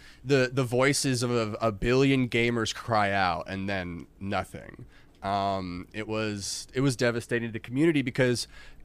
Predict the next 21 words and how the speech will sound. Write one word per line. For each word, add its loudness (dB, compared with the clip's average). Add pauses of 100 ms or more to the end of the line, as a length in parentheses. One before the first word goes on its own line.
uh, 6 (140)
big 4
spoilers, 2
Grand 0
Theft 0
Auto 6
has 2
guns 0 (180)
and -4
cars 0 (520)
and 4 (100)
is 2
in 2
a 0
city, 0 (440)
and, 2
um, 2
the 0
graphics 2
have -4
been, -2